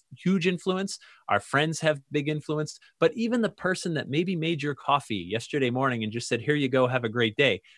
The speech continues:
That's something, right? It's a little, it's a drop of water in a bucket, but it is something. We're a product of our communities, where we live,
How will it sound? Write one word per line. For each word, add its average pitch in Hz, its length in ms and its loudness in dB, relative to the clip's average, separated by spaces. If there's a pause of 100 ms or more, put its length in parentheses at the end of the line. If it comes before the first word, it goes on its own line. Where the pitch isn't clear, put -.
(180)
That's - 340 0
something, 220 420 0
right? 143 140 2
It's 156 140 0
a 165 40 2
little, 208 380 2
it's - 160 -14
a 160 60 -2
drop 180 320 2
of 180 80 2
water 185 320 4
in 170 80 -2
a 156 40 -2
bucket, 185 360 0
but 139 100 0
it 143 100 2
is 180 160 2
something. 190 640 -4 (500)
We're 151 200 6
a 135 60 4
product 170 380 2
of 131 100 2
our 117 100 4
communities, 202 680 -2
where 123 160 2
we 110 120 0
live, 175 320 0